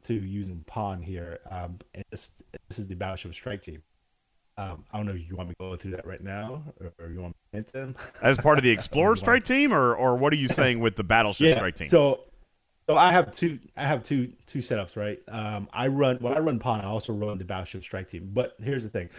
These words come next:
Speaker 1: I don't run La-, uh, Strike Team Lon. I use Strike Team Una, and I use Strike Team Ortega. Um, and I use Pike, um, as the captain so he can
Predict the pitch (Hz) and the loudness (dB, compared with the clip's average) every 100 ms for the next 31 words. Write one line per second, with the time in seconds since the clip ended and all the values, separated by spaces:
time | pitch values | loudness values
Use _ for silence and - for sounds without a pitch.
0 | - - - 135 170 165 127 123 117 104 | -20 -20 -4 4 4 4 0 2 2 -4
1 | - - 101 98 - 95 - 87 - 104 | -10 -8 -8 -6 -10 -12 -12 -12 -8 -8
2 | - 92 92 95 85 78 110 127 110 101 | -8 -10 -8 -8 -8 -6 -4 -4 -4 -10
3 | - 107 110 101 - 113 107 82 98 _ | -8 -8 -6 -12 -8 -6 -6 -8 -12 _
4 | _ _ _ _ _ _ _ _ 117 110 | _ _ _ _ _ _ _ _ -10 -8
5 | 101 101 95 - 104 - 101 - 90 80 | -8 -8 -10 -6 -6 -4 -10 -8 -12 -12
6 | - 110 80 - _ _ _ _ _ _ | -8 -8 -8 -18 _ _ _ _ _ _
7 | _ _ 98 95 95 _ 95 95 95 85 | _ _ -10 -10 -12 _ -16 -12 -10 -12
8 | _ - 107 101 _ _ _ _ _ _ | _ -10 -8 -8 _ _ _ _ _ _
9 | 87 85 80 _ _ _ _ _ _ _ | -14 -14 -16 _ _ _ _ _ _ _
10 | 104 95 - - 113 113 - 90 87 90 | -8 -8 -10 -8 -4 -4 -6 -12 -10 -10
11 | 92 87 101 98 82 | -8 -8 -8 -10 -12